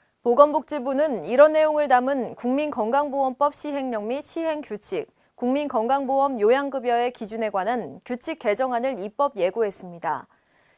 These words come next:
개정안에 따르면 회사나 개인이 국가, 지자체, 공공기관과 계약을 맺고 사업대금을 받으려면 건보료 체납 사실이 없다는 것을 증명해야 합니다. 다만 파산 절차를 진행하기 위해 법원이 요청한 경우에는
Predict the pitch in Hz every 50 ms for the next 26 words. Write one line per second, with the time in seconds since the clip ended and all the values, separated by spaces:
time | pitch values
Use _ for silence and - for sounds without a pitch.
0 | _ _ - - 240 220 269 294 302 302 302 285 285 277 262 254 254 240 269 294
1 | 277 220 165 175 214 247 311 330 349 339 311 320 311 311 - 233 202 208 214 208
2 | 226 254 240 175 143 - - - 233 233 _ - 254 240 196 170 - - 196 233
3 | 240 233 233 - - 202 135 135 - - - 233 247 294 302 285 262 269 247 254
4 | 247 240 240 262 262 254 - 226 208 220 226 233 233 220 202 175 - _ - 254
5 | 269 277 - - 339 339 339 339 - 285 262 269 254 254 247 233 208 180 196 190
6 | 185 170 165 196 220 202 156 - - _ _ _ _ _ _ - - 214 226 240
7 | 269 294 302 311 311 - - 359 359 359 349 - - 302 302 - 311 254 302 262
8 | - 170 - - 285 294 294 285 277 262 262 262 285 277 254 - 233 240 262 269
9 | 262 247 220 196 190 175 165 151 147 - 135 151 127 - - _ _ _ _ _
10 | _ _ _ _ _ - - 214 214 233 269 277 240 214 - - 339 339 403 392
11 | 370 - - 226 214 220 - 311 302 311 320 302 - 247 247 285 294 277 269 240
12 | 254 240 220 220 226 262 262 214 180 - - 220 214 247 277 277 277 269 233 190
13 | 190 - - 311 285 277 269 254 247 202 202 202 196 180 175 185 240 247 208 156
14 | 165